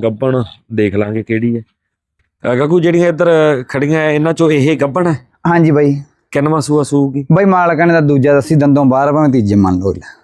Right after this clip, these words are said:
Speaker 1: ਕਿੰਨੇ ਦਿਨ ਲੈ ਜੂਗੀ?
Speaker 2: ਦਿਨ ਇਹਦੇ ਬਾਰਾਂ ਤੇਰਾਂ ਪਏ ਆ ਬਾਈ, ਸਤਾਈ ਅਠਾਈ ਕਿਲੋ ਦੁੱਧ ਦਿੱਤਾ ਹੋਇਆ ਇਹਦਾ।
Speaker 1: ਰੇਟ ਕੀ ਰਹੂਗਾ ਇਹਦਾ?
Speaker 2: ਰੇਟ ਤਾਂ ਬਈ ਲੈਣ ਦੇਣ ਇੱਕ ਲੱਖ ਪੰਜ ਹਜ਼ਾਰ ਰੁਪਏ ਦੇ ਦਾਂਗੇ।
Speaker 1: ਖੋਲੀ। ਹਜੇ ਦਿਨ ਪਏ ਆ ਸੂਣ ਚ।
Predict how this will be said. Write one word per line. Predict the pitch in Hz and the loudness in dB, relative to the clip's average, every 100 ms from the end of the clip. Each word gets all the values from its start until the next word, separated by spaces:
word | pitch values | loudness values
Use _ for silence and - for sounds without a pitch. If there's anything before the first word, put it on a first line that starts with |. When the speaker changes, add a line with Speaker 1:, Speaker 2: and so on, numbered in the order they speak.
| _ | _
Speaker 1:
ਕਿੰਨੇ | 139 135 135 | -2 0 0
ਦਿਨ | 135 143 | 0 2
ਲੈ | 127 | 2
ਜੂਗੀ? | 123 123 117 - 139 | 0 -2 -6 -4 0
Speaker 2:
ਦਿਨ | 165 185 | 2 2
ਇਹਦੇ | 196 | 2
ਬਾਰਾਂ | 156 151 143 | 2 0 0
ਤੇਰਾਂ | 156 147 | 0 0
ਪਏ | 127 120 | 0 0
ਆ | |
ਬਾਈ, | 113 127 | 2 0
ਸਤਾਈ | 139 147 147 | -2 0 0
ਅਠਾਈ | 139 143 | 0 0
ਕਿਲੋ | 139 135 | 2 2
ਦੁੱਧ | 135 | 2
ਦਿੱਤਾ | 120 - 98 | -2 -2 0
ਹੋਇਆ | 95 | 0
ਇਹਦਾ। | 107 110 - - | 0 -4 -10 -6
Speaker 1:
ਰੇਟ | 120 127 - | -4 -2 -4
ਕੀ | 131 | -4
ਰਹੂਗਾ | 127 127 131 | -2 -2 -4
ਇਹਦਾ? | 123 120 | -6 -2
Speaker 2:
ਰੇਟ | 156 | 0
ਤਾਂ | 170 190 | 2 2
ਬਈ | 190 160 | 2 2
ਲੈਣ | 156 151 | 2 2
ਦੇਣ | 151 147 | 2 2
ਇੱਕ | 131 | 0
ਲੱਖ | 135 | -4
ਪੰਜ | 123 127 127 | -2 0 2
ਹਜ਼ਾਰ | 139 | 2
ਰੁਪਏ | 123 117 | 0 -2
ਦੇ | 101 | -4
ਦਾਂਗੇ। | 98 104 - | -10 -16 -6
Speaker 1:
ਖੋਲੀ। | 107 104 _ _ _ _ _ _ _ _ _ _ _ _ _ _ _ _ _ _ - 120 | -4 -4 _ _ _ _ _ _ _ _ _ _ _ _ _ _ _ _ _ _ -6 -4
ਹਜੇ | 127 131 | 0 -2
ਦਿਨ | 113 127 143 | -2 -4 -4
ਪਏ | 143 123 120 | -2 0 0
ਆ | 123 | -2
ਸੂਣ | - 123 120 | -4 -4 -4
ਚ। | 113 | -6